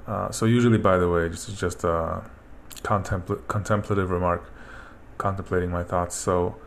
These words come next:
usually morning pages or morning recordings, whatever that may be, start with what's happening, like a journal, and then it goes into deeper stuff. So, so it's, makes sense that I'm saying what I'm doing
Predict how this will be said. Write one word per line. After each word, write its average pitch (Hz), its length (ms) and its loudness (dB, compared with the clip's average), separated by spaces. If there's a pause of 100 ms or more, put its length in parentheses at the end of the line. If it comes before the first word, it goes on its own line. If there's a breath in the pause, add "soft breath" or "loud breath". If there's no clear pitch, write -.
(360 loud breath)
usually 95 500 2
morning 98 340 0
pages 90 400 -2
or 85 120 -2
morning 90 260 0
recordings, 87 500 0
whatever 87 320 0
that 85 200 -2
may 87 160 -6
be, 90 320 -4 (440 loud breath)
start 92 380 0
with 90 140 0
what's 85 260 -4
happening, 113 640 2 (400 loud breath)
like 95 160 -8
a 92 60 -10
journal, 98 440 0
and 92 220 -6
then 95 80 2
it 90 140 -2
goes 90 260 -2
into 87 160 -6
deeper 85 320 -8
stuff. - 340 -10
So, - 260 -10 (1300)
so - 200 -6
it's, - 260 -10 (540 loud breath)
makes 98 200 -2
sense 92 220 0
that 92 80 -2
I'm 87 100 -2
saying 90 240 -2
what 87 120 0
I'm 85 120 -4
doing 95 400 -2